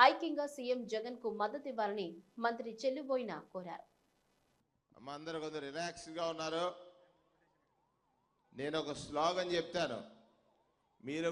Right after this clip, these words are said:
Speaker 2: కూడా వార్మప్ రావాలి. జై జగన్. చివరి చేయి కూడా లేవాలి. జై జగన్.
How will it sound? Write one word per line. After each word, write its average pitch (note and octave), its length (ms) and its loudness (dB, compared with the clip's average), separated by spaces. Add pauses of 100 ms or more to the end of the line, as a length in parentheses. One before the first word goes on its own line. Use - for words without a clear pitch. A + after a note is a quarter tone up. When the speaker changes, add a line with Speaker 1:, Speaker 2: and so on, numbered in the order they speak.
Speaker 2:
కూడా E3 180 4
వార్మప్ E3 480 2
రావాలి. A2 320 -2 (1200)
జై G#3 340 6 (240)
జగన్. B3+ 840 10 (1400)
చివరి F3+ 440 -2
చేయి F3+ 260 0
కూడా E3 160 0 (100)
లేవాలి. A#2 380 -2 (600)
జై A#3 380 6 (220)
జగన్. C4 800 10